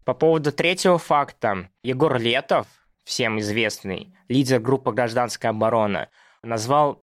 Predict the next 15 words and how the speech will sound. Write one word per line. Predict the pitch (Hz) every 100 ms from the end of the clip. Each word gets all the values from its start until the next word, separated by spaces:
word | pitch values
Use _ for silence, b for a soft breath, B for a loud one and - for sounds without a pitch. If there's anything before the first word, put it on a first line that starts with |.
| -
альбом | 123 131 131
«Револьвер» | 117 110 131 156 127
своим | - 127 113
самым | - 127 147 131
любимым | 120 113 131 127 113
альбомом | 104 123 139 113
всей | - 123
дискографии | 113 101 - 104 110 107 -
Beatles | 104 104 - - - - _ b b b b -
и | 120
рекомендовал | 127 127 113 120 135 143
его | 127
к | 123
обязательному | 110 107 123 120 123 113
прослушиванию. | - 110 - 123 113 - 98 90 52